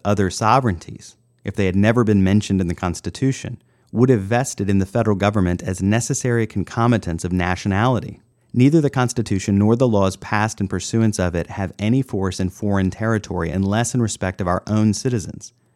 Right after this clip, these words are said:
And operations of the nation in such territory must be governed by treaties, international understandings and compacts, and the principles of international law. As a member of the family of nations, the right and power of the United States in that field are equal to the right and power of the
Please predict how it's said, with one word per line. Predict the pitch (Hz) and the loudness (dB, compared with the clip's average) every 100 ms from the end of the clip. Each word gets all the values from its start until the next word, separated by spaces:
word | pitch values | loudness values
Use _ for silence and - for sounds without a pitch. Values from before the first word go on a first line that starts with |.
| _ | _
And | 107 | 2
operations | 104 110 104 104 110 92 | 4 4 2 2 0 -2
of | |
the | 87 | 0
nation | 87 95 - 90 | 0 0 -2 -2
in | 87 | -2
such | 98 - | -4 -8
territory | - 98 90 90 82 | -6 -4 -4 -4 -4
must | 85 85 87 | -2 -4 -6
be | |
governed | 87 90 90 90 80 | -4 -2 0 -2 -2
by | 80 80 | -6 -6
treaties, | - 110 104 87 92 | -4 -2 -2 -2 -4
international | 98 95 90 92 - 87 | -2 0 0 -2 -4 -4
understandings | 87 82 - 98 98 90 85 | -4 -6 -4 0 0 0 -6
and | 80 | -8
compacts, | 104 104 92 80 - 101 | -4 -4 -4 -10 -8 -6
and | |
the | 90 | -4
principles | - 127 - 87 87 | -2 -2 -2 -6 -6
of | 85 - | -8 -4
international | 98 90 85 - 80 | -2 0 -2 -6 -6
law. | 80 107 104 98 - _ _ | -2 0 -2 -6 -18 _ _
As | - 107 | -4 4
a | |
member | 110 131 156 170 | 6 6 4 2
of | 143 | 0
the | 117 | -2
family | - 120 123 123 110 | -4 -2 2 2 2
of | 92 | 0
nations, | 87 90 - - 92 | -2 -4 -6 -10 -6
the | 95 | -4
right | 90 95 117 - | -2 0 0 0
and | 104 85 | -2 -4
power | - 104 104 | -4 0 0
of | 95 | 0
the | 92 | -2
United | 90 92 92 | -2 -2 -4
States | - 90 87 | -6 -6 -4
in | 90 85 | -4 -2
that | 90 - | -4 -6
field | - 90 85 | -8 -6 -4
are | 90 82 - | -4 -6 -6
equal | 120 - 101 | -8 -8 -10
to | 95 98 | -10 -6
the | 90 | -2
right | 92 98 | 0 0
and | 95 | -4
power | - 87 87 | -4 -2 -2
of | 87 | -2
the | 90 | -6